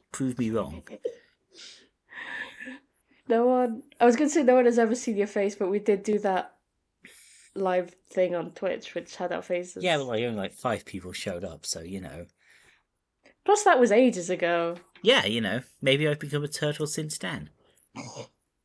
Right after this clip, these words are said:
Speaker 2: Transition to turtle.
Speaker 1: But anyway, to answer your question, uh,
Speaker 2: What hormone turns you into a turtle?
Speaker 1: Cortisol.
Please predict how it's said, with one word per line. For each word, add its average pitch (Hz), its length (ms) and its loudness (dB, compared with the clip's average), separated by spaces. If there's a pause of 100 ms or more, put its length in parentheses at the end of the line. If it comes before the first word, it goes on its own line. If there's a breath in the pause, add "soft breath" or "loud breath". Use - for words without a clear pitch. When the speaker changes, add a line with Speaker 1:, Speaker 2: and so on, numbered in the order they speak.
(180)
Speaker 2:
Transition 202 640 -4
to 220 120 -8
turtle. 170 560 -10 (1160 loud breath)
Speaker 1:
But 208 80 2
anyway, 139 240 0
to - 180 -8
answer 240 300 0
your 143 120 -2
question, 110 720 -4
uh, 110 120 0
Speaker 2:
What 427 220 8
hormone 403 440 4
turns 269 280 2
you 254 100 6
into 233 260 2
a 208 40 -2
turtle? 190 640 -4 (1500 loud breath)
Speaker 1:
Cortisol. 107 800 -6